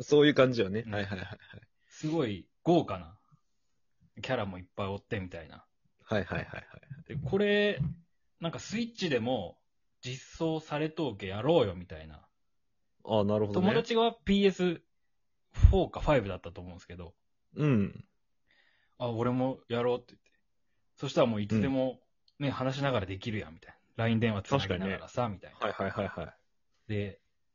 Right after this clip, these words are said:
Speaker 2: ダウンロードして、
Speaker 1: うん。
Speaker 2: まあ、やったんですよ。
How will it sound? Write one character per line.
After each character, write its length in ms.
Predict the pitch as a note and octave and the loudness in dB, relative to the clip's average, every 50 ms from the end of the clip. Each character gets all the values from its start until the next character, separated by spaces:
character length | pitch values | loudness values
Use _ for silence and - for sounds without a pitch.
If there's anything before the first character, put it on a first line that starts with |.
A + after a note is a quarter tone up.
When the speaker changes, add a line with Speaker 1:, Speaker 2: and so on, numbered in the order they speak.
| _ _ _ _ _ _ _ _ _ _ - | _ _ _ _ _ _ _ _ _ _ -2
Speaker 2:
ダ 160 | A#2+ A#2+ B2+ | 0 0 2
ウ 100 | C#3 D3+ | 2 2
ン 60 | D#3 | 2
ロ 140 | E3 D#3 C#3 | 4 2 2
ー 20 | |
ド 100 | F#3+ G2 | 0 -2
し 140 | - - - | -8 -8 -4
て、 360 | - D#3+ D#3 A#2+ F#2 - - _ _ _ _ _ _ _ _ _ _ _ _ _ _ _ _ _ _ _ _ _ _ - - | 0 2 2 2 0 -4 -12 _ _ _ _ _ _ _ _ _ _ _ _ _ _ _ _ _ _ _ _ _ _ -6 -4
Speaker 1:
う 60 | F#2+ | -4
ん。 100 | G2 - - - - _ _ _ _ _ _ _ - | -4 -4 -6 -14 -20 _ _ _ _ _ _ _ -10
Speaker 2:
ま 80 | A#2 A2+ | -6 -4
あ、 40 | |
や 120 | G#2 G#2 A2+ | -2 -4 -4
っ 120 | - - _ _ _ _ _ _ _ _ _ _ _ - | -6 -8 _ _ _ _ _ _ _ _ _ _ _ 2
た 120 | D3+ D3+ - | 2 4 4
ん 100 | B2 G2+ | 2 -2
で 100 | G2 F2 | -6 -6
す 120 | - - | -8 -8
よ。 240 | F#2 F2 D#2 D2 | -8 -8 -10 -12